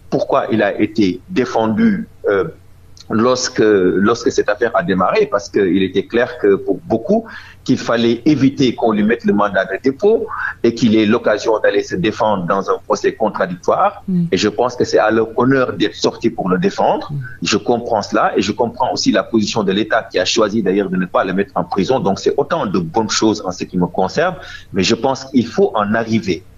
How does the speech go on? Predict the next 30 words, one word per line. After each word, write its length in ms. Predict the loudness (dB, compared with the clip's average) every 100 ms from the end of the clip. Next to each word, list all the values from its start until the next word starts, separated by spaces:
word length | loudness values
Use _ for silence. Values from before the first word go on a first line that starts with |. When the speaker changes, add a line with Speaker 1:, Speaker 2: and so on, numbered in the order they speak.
| -20 -8 -4
Speaker 1:
à 100 | -2
ce 140 | -2
principe 600 | -2 -2 -2 2 0 0
que 380 | 2 4 2 -2 -14
lorsqu'on 680 | -2 0 0 -4 -2 0 2
est 140 | -2 -4
accusé, 500 | -2 0 0 -2 -6 -16 -20 -20 -20 -4
aussi 260 | -2 0 0
bien 360 | 2 2 0 -2
par 220 | -4 -6 -4
l'État 320 | -2 0 0
que 120 | -2
par 260 | -2 -2 -4
une 80 | -6
partie 320 | -6 -6 -6
privée, 480 | -4 0 2 0 -2 -8 -20 -20 -14 -2
le 160 | 2 2
seul 360 | 0 0 0
moyen 420 | 0 0 0 -2
possible, 640 | -2 -2 -2 0 0 0 -4 -12 -18
c'est 140 | -4 0
de 100 | 0
se 120 | -2
présenter 840 | -2 -2 0 -2 -2 0 2 0 -10 -4
devant 580 | -2 0 0 0 -2 -6
le 200 | -2 -2
tribunal 440 | 0 -2 0 -2 -2
pour 100 | -6
se 100 | -4
défendre. 460 | -2 -2 0 -2 -2